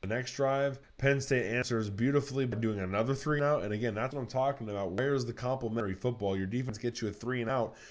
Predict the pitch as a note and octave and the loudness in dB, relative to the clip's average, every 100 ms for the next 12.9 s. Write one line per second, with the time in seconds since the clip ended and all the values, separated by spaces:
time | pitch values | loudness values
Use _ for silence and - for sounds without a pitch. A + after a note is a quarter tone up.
0 | - - E3 F#3+ - D#3+ D3+ D3+ D3+ C#3+ | -10 -2 4 4 4 0 2 2 4 4
1 | C3 C#3 C#3+ - D#3+ B2+ A#2 A#2+ C3+ D3 | 2 2 -2 0 0 4 4 4 0 -4
2 | - A#2 A2 C3 B2 A#2+ A2 G2+ G#2+ G2 | -4 -4 -2 -2 -2 -2 -2 -2 -2 0
3 | B2 A#2+ A#2+ G2+ F#2 G#2 G2 F#2 F2 - | -2 -2 -2 -2 -4 -4 -4 -4 -6 -8
4 | G2 F#2+ F#2 - - - A2 A2+ E3+ F#3+ | -4 -2 -2 -6 -16 -8 -2 2 4 2
5 | - D#3+ C#3 C#3 C#3 E3+ - A2+ F2+ - | 0 0 0 0 0 0 0 -2 -2 -4
6 | F2 E2 D#2 D2+ E2+ F#2 A#2+ - - - | -8 -8 -8 -10 -4 -4 -4 -8 -20 -6
7 | F3 C3 D3+ D3+ D3 G2+ - - E2+ D#2+ | -2 0 0 0 -2 -2 -4 -4 -4 -4
8 | - - - - - G#2 A#2 B2 C3+ C3+ | -8 -20 -20 -20 -10 -4 0 2 2 2
9 | C3 A2 G#2 - _ _ _ _ _ _ | -2 -6 -8 -16 _ _ _ _ _ _
10 | _ _ - _ _ _ _ _ _ _ | _ _ -20 _ _ _ _ _ _ _
11 | _ _ _ _ _ - G#2+ A#2 A#2+ C#3 | _ _ _ _ _ -14 -6 -4 0 2
12 | B2+ A2+ G#2 G#2+ A2 G#2 A2 G2+ G2 | 4 2 2 4 4 4 4 4 0